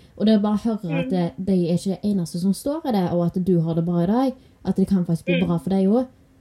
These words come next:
Speaker 1: Det tror jeg er kjempe,
Speaker 2: Ja.
Speaker 1: kjempe, kjempe godt for deg å høre.
Speaker 2: Ja.
Speaker 1: Og det er veldig viktig å stå fram med historien sin, fordi det er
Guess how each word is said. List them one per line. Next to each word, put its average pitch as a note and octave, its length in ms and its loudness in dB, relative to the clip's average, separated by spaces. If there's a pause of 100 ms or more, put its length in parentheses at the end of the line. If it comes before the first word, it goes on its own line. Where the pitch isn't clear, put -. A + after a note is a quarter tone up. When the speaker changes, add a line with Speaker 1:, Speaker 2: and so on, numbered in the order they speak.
(120)
Speaker 1:
Det G3+ 100 -2
tror G#3+ 180 0
jeg F#3 140 2
er - 40 -20
kjempe, G#3+ 340 -4
Speaker 2:
Ja. B3+ 100 -2
Speaker 1:
kjempe, G#3+ 260 2
kjempe G3 680 -6
godt E3+ 220 -8
for F3+ 100 -8
deg F3 140 -2
å E3+ 120 0
høre. F3+ 200 -2 (1300)
Speaker 2:
Ja. C4 180 -6
Speaker 1:
Og - 320 -16
det F#3+ 160 -2
er G3+ 80 2
veldig F3 140 2
viktig F3 340 -2
å E3+ 140 -4
stå G3 240 -4
fram C4+ 260 -6
med G#3 220 -2 (100)
historien E3+ 320 -6
sin, E3+ 160 -8
fordi F3+ 360 -2 (1500)
det G3+ 200 0
er F#3+ 520 0